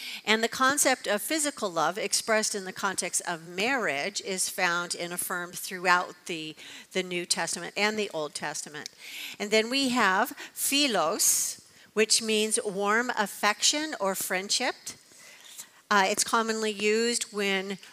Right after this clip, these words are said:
referenced about, uh, family relationships, uh, really close friends, your best friends. Husband and wife could be that,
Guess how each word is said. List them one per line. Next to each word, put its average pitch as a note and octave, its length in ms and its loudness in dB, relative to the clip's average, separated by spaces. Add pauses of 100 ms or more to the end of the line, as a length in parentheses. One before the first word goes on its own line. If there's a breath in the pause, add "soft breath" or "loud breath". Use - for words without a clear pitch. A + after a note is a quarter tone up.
(100)
referenced G#3 880 0 (140)
about, F#3 720 4
uh, F3 140 0
family A3+ 480 2
relationships, G#3+ 1500 0 (320 loud breath)
uh, E3+ 300 0 (600 loud breath)
really A#3 300 2
close A3 480 0
friends, G#3+ 500 -2
your E3+ 120 -4
best G#3 480 -2
friends. G3+ 680 -4 (760 loud breath)
Husband G#3 460 0
and G3 180 -2
wife F3+ 380 0
could G3 200 -6
be F#3 200 -2
that, F3+ 460 2